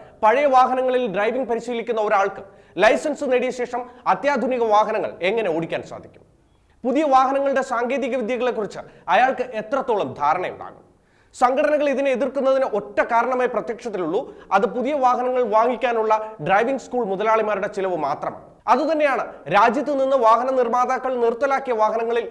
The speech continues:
ഇപ്പോഴും പരിശീലനവും ടെസ്റ്റും നടത്താൻ താല്പര്യപ്പെടുത്തുന്നതിന് പിന്നിലെ ചേതോ വികാരം. ദിവസവും നൂറിലേറെ ടെസ്റ്റുകൾ നടത്തിയിരുന്ന സ്ഥാനത്ത് പുതിയ ഉത്തരവ് പ്രകാരം അറുപത് ടെസ്റ്റുകൾ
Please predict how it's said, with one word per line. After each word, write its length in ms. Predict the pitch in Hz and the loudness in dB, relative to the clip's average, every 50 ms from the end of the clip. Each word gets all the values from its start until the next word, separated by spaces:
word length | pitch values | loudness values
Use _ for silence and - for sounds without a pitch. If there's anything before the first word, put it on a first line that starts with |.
| 214 | -8
ഇപ്പോഴും 360 | 196 - - 254 240 196 - - - - - - - - | -10 -4 0 2 2 2 0 -2 -8 -14 -18 -6 -2 0
പരിശീലനവും 640 | 196 202 226 - 240 247 233 240 233 220 254 254 254 - | 0 0 0 -2 -4 -4 -4 -2 -2 -2 -4 -4 -4 -4
ടെസ്റ്റും 260 | 220 220 220 277 269 240 | -6 -4 -4 -4 -2 -2
നടത്താൻ 300 | 202 185 180 180 185 151 - - - - - - - | -2 -2 -2 -2 -2 -4 -4 -6 -14 -20 -8 -2 0
താല്പര്യപ്പെടുത്തുന്നതിന് 920 | 190 196 220 233 226 247 233 233 226 - 226 208 - 214 214 214 208 202 202 | 2 2 2 2 0 -2 -2 -2 -2 -4 -6 -6 -4 -4 -4 -4 -4 -4 -4
പിന്നിലെ 280 | 202 190 190 180 185 180 180 - | -4 -4 -4 -4 -6 -6 -6 -6
ചേതോ 200 | 160 156 160 170 165 131 | -6 -6 -4 -4 -6 -6
വികാരം. 300 | 110 - 98 95 85 - - _ _ _ _ _ - 147 | -8 -12 -14 -16 -16 -18 -20 _ _ _ _ _ -4 0
ദിവസവും 420 | 240 262 320 320 330 320 311 294 269 | 0 0 0 0 0 0 0 2 0
നൂറിലേറെ 440 | 262 269 294 302 294 294 285 269 269 226 | 0 0 0 2 4 4 4 4 2 0
ടെസ്റ്റുകൾ 300 | 254 226 - 269 247 277 262 254 | -2 -4 -2 -4 -2 -2 0 0
നടത്തിയിരുന്ന 400 | 247 240 254 262 254 254 262 247 - | -2 -2 -2 -2 -2 -2 -2 -2 -2
സ്ഥാനത്ത് 320 | - 247 240 247 220 247 - - | 0 0 0 0 -2 -4 -4 -4
പുതിയ 220 | 226 196 233 254 254 226 220 | -4 -4 -2 -2 -2 -4 -6
ഉത്തരവ് 320 | - - 240 233 233 247 226 208 | -6 -4 0 0 2 0 0 0
പ്രകാരം 300 | 226 208 220 220 220 220 - - 185 | -2 0 0 0 0 -2 -2 -2 0
അറുപത് 280 | 202 - 220 262 226 254 202 | 0 2 2 0 -2 -2 -4
ടെസ്റ്റുകൾ 300 | 226 202 - 220 202 214 | -6 -8 -6 -4 -2 0